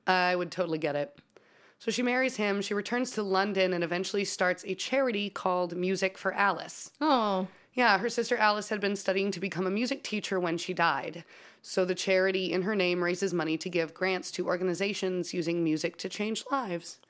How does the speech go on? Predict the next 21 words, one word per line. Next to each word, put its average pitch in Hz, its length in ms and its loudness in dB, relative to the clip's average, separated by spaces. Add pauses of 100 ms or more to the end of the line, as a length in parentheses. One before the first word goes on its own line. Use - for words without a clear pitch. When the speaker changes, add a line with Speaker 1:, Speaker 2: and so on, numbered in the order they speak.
Speaker 2:
Oh. 233 680 2
Speaker 1:
Mm-hmm. 208 340 2 (680)
And 202 120 0
the 190 120 2
article 185 520 0
shows, 180 380 0
like, 160 320 -2 (600)
her 190 320 4
going 175 460 4
to 175 280 0
one 175 180 2
of 160 60 -4
the 165 80 0
first, - 560 -2
um, 160 280 -2
organizations 160 640 0
to 170 80 -2
benefit 143 380 -2
from 165 140 -2
the 156 60 -2
charity 160 600 0